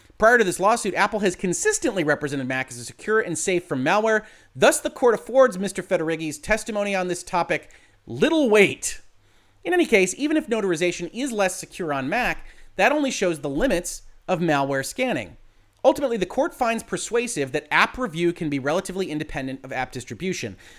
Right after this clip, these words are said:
Thus, even though unrestricted app distribution likely decreases security, alternative models are readily achievable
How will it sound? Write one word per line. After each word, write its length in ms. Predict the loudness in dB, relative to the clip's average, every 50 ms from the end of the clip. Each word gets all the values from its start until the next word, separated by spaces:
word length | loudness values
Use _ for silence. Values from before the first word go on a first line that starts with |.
| -20 -6 2
Thus, 200 | 4 4 4 4 0 -4
even 220 | -4 -2 2 4
though 140 | 4 4 4
unrestricted 460 | 2 0 0 -4 -4 -6 -6 -2 0
app 140 | 0 0 0
distribution 480 | -2 -6 -8 -8 -8 -8 -8 -6 -4 -4
likely 240 | -6 -6 -6 -8 -10
decreases 460 | -12 -12 -10 -10 -8 -8 -8 -8 -10
security, 360 | -10 -12 -8 -6 -4 -2 -2
alternative 400 | -2 -2 -4 -6 -6 -6 -4 -2
models 340 | -2 -2 -2 -2 -4 -6 -6 -2
are 220 | 2 4 4 4
readily 340 | 6 4 4 4 2 -2 -4
achievable 640 | -4 -4 -2 -4 -2 -2 -2 -4 -4 -4 -6 -8